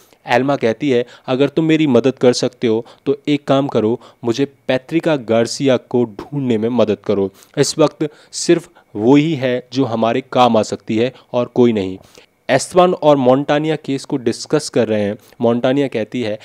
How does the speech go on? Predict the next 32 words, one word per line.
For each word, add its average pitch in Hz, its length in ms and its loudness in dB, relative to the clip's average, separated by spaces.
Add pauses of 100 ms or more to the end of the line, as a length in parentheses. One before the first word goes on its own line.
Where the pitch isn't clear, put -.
(160)
"एलिवेटर 170 460 2
में 165 180 -2 (100)
एल्मा 139 300 0
काफ़ी 143 420 -2
भड़की 110 440 -2
हुई 120 140 2
थी। 110 220 -6 (220)
जब 147 120 4
वो 170 60 2
टेरेस 135 360 0
पे 165 140 -6
जूलिया 131 440 2
से 147 160 -2
मिली 123 240 2
होगी, 117 300 0 (300)
अपना 151 300 0
आपा 123 400 -2
खो - 380 0
गई 117 180 2
होगी। 101 300 -2 (260)
वो 127 60 0
नहीं 123 280 -2
चाहती 131 320 -4
होगी 117 320 -2 (220)
कि 143 120 -6
वो 135 100 -2
दारियों 123 360 4
को 143 120 -2
किसी - 340 -10 (100)
और 131 200 2
के 131 140 -6
साथ 120 220 -4